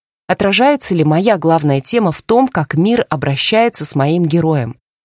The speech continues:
Сталкивает ли героя каждый новый поворот истории с его внутренней проблемой, которая мешает ему двигаться вперёд? Связаны ли сюжет и тема с основной идеей?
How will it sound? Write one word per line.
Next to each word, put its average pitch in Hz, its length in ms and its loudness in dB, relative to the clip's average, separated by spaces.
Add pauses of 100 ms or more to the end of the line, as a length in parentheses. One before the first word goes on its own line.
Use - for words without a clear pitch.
(120)
Сталкивает 156 840 0
ли 151 100 0
героя 160 400 0
каждый 160 380 0
новый 170 300 2
поворот 160 460 -2
истории 196 520 0
с - 160 -6
его 156 160 0
внутренней 143 680 0
проблемой, 208 540 0
которая 202 380 0
мешает 170 440 0
ему 151 200 0
двигаться 156 440 -6
вперёд? 151 580 -4 (640)
Связаны 240 640 0
ли 147 140 0
сюжет 185 560 -2
и 156 100 -4
тема 214 400 0
с - 100 -8
основной 143 580 -2
идеей? 175 520 -6